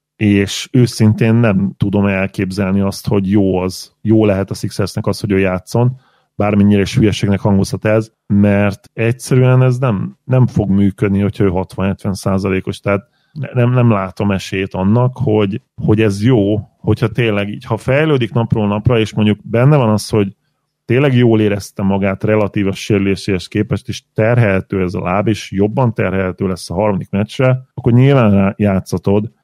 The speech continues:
de ha nem, akkor azt lát-, tehát ha, ha, inkább úgy fogalmazok, hogyha nem kellett volna játszatni, azt nagyon-nagyon látni fogjuk a harmadik meccsen.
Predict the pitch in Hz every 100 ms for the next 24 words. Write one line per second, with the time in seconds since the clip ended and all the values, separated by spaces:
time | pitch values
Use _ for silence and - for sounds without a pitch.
0 | _ 98 85 101 90 101 101 101 101 131
1 | 139 _ _ _ 101 98 - 104 - 113
2 | 101 - - - - - - - 110 104
3 | - - - 113 107 110 113 104 98 104
4 | 98 104 113 123 127 113 101 92 101 98
5 | 95 92 98 101 - 95 - 101 95 92
6 | 90 90 90 90 95 92 87 - 85 82
7 | 98 98 - 95 - 110